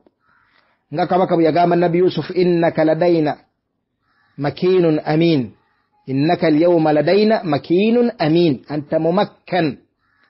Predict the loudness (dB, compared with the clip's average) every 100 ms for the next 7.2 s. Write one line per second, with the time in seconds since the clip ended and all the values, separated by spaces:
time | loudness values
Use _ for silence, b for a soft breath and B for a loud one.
0 | _ _ _ _ _ _ _ _ -6 -2
1 | 0 2 2 2 2 2 2 2 0 -6
2 | _ _ _ _ _ _ _ -6 -2 0
3 | 2 2 2 0 0 2 2 2 2 2
4 | 2 2 2 0 -2 -2 0 0 0 -2
5 | -2 -4 -2 -2 0 0 0 0 -2 -2
6 | -2 0 0 2 0 0 -4 -2 -2 0
7 | -2